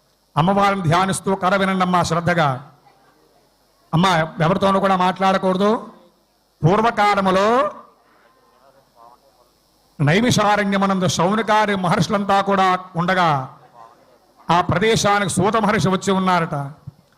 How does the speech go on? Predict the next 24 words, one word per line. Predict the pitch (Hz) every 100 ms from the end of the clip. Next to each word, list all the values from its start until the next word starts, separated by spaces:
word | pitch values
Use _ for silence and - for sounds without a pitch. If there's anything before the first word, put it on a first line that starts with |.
| _
ఆయన్ని | 143 196 220 214
గాంచి | 190 208 214 202
నమస్కరిస్తూ | 185 196 - 196 196 - 202 190
శౌనకాది | 160 185 202 202 202 185
మహర్షులంతా | 180 165 190 185 190
కూడా | 175 180 180
ఒక | 175 165
ప్రశ్న | 175 196
వేశారు. | 185 180 180 160 139 - _ _ _ _ -
"సూత | 180 196
మహానుభావ, | 214 190 196 214 208 196 190 180 143 143 - _ _ _
ఏ | 160 202
వ్రతం | 170 214 233 214
చేస్తే | 214 - 208 196
స్త్రీలకు | 180 180 202 214
సౌభాగ్యము, | 190 185 220 208 208 196 196
సంతానము, | 190 175 202 214 214 202 196 170 - - _ _
పుత్ర | 175 180 233
పౌత్రాభివృద్ధి | 190 240 - 226 226 208 202 196 208
కలుగుతుందో | 185 180 202 202 190 190 170 147 139 - _ _ -
అటువంటి | 170 190 190
వ్రతం | 160 175 262 233
ఏదైనా | 226 220 214 214
ఉంటే | 202 208